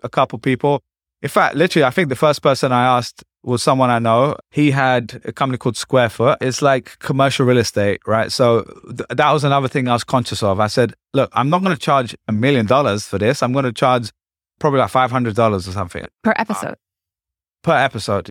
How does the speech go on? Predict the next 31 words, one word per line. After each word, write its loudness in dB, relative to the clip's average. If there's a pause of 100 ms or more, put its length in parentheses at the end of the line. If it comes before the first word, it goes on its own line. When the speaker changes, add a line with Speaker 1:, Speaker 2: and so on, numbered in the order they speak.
Speaker 1:
per 2
ad 2
read. -2
So 2
if 0
I 2
had -2
more 2
than -2
one, 2
it 0
would -2
be 0
thousand. -2
And, -2
and -2
now 2
it's -6
more, 0 (140)
but 0
that 0
was -4
the -2
original -4
amount. -6 (420)
And -2
I 0
basically 0
said, 2 (240)
"Hey, 0
dude, 0